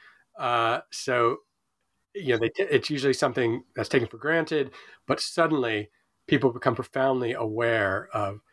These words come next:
um, what reading means beyond just the physical ability of doing it. Um, the, the, the value that reading has in modern societies. People become intensely aware of that once they're no longer able to do it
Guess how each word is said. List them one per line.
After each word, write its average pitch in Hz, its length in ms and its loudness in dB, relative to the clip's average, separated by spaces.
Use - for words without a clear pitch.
um, 104 480 0
what 123 340 2
reading 113 380 -2
means 113 420 0
beyond 123 460 0
just 110 160 -12
the 120 60 -6
physical 113 400 4
ability 107 340 0
of 101 80 -10
doing 117 260 2
it. 98 140 -8
Um, 107 360 0
the, 135 140 2
the, 127 240 -2
the 127 140 -4
value 117 680 -2
that 117 160 2
reading 110 260 0
has 107 380 0
in 117 140 -8
modern 101 280 -4
societies. 98 580 -8
People 120 220 0
become 131 180 2
intensely 120 440 -2
aware 110 320 0
of 95 80 -4
that 101 200 -6
once 110 200 -4
they're 113 100 -2
no 104 120 -2
longer 101 260 -6
able 104 200 -12
to 104 60 -20
do 160 160 2
it 113 160 0